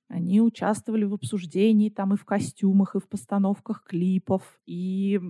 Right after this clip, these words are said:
в каких-то еще мелких моментах. Это было странно, это было не принято. Как это айдол принимает обсуждение. Было немножечко такое, что айдолы были куклами.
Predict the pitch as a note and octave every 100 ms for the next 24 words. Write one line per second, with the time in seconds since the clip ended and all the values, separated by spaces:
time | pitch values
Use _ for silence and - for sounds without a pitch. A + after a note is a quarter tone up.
0 | - - - - F3+ G#3 - G#3 - -
1 | F#3 G3+ - G3+ G3+ F#3 - - G3 F#3
2 | F3+ F3 - E3 - - G3 - G3 F3
3 | G#3 G#3 - F3 F#3 A#3+ G3+ - F3+ F#3
4 | F#3 - F#3 A#3+ A#3+ F3 F#3+ - _ F#3+
5 | - - - F3 G3+ A#3 G#3 - F3 F3
6 | G3 F#3 F3+ - E3+ D#3 E3+ A3+ A#3 G#3
7 | - - F3 E3+ A#3 C#4 C4 A3+ A#3 B3+
8 | - A3+ - G3+ - A#3 B3 - F#3 G3+
9 | A3 G#3 F3+ G#3+ A3 G3 - _ - -
10 | C#4 A#3